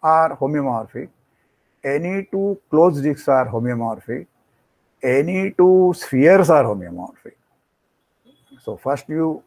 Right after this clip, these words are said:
uh, understand what is going on here. If you put equality everywhere, you'll get spheres.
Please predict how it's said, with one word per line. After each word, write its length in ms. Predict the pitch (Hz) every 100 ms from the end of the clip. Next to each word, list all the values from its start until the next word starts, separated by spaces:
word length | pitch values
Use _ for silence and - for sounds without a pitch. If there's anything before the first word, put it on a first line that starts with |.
| _ -
uh, 300 | 127 113 104 95 92 -
understand 480 | 123 120 - 175 143
what 160 | 135
is 80 | 135
going 240 | 131 127 110
on 200 | 104 101
here. 360 | 127 175 - _ _ _ -
If 80 | -
you 60 | 160
put 220 | 180 170
equality 640 | 170 - 226 220 196 185
everywhere, 640 | 185 175 175 147 135 196 - 175
you'll 180 | 190
get 200 | 208 190 _ _
spheres. 540 | 302 214 117 _